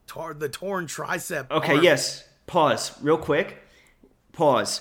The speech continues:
Speaker 2: What is your feeling about C M Punk throwing punches with the injured arm?
Speaker 1: Can it be more injured? Is it a Cody situation? How does that work?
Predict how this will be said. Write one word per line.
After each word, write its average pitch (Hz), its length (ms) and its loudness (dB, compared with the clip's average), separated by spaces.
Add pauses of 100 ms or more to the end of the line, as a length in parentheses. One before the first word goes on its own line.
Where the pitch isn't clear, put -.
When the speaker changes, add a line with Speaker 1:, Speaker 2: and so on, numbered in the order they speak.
(500)
Speaker 2:
What 127 800 0
is 165 320 0
your 151 200 2
feeling 156 600 0
about 127 640 0 (180)
C - 200 -4
M 147 120 -2
Punk 143 300 0 (200)
throwing 165 360 4
punches 143 540 -6 (100)
with 131 280 -2
the 135 80 0
injured 117 480 -6 (100)
arm? 85 320 -10 (1600)
Speaker 1:
Can 180 180 -4
it 143 160 -8
be 185 240 -4
more 165 320 -2
injured? 175 380 -6
Is 135 120 -6
it 147 60 -4
a 135 60 -8
Cody 180 360 -6
situation? 202 640 -10
How - 80 -8
does 185 100 -6
that 180 160 -6
work? 170 320 -10